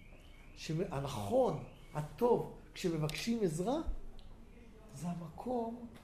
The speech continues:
של הנושא בעול עם חברו. "אם את צריכה עזרה, אני בטח פה." "אז זה לא מתאים לי, זה עול אליי?" "כן,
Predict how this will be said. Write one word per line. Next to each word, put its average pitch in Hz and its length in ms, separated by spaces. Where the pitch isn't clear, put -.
של 180 500
הנושא 156 840
בעול 127 340
עם 117 160
חברו. 110 320
"אם 175 140
את 196 60
צריכה 180 400
עזרה, 196 240
אני 202 160
בטח 240 420
פה." 269 240
"אז 117 80
זה 123 80
לא 147 120
מתאים 156 400
לי, 196 120
זה 143 180
עול 151 200
אליי?" 214 320
"כן, 415 260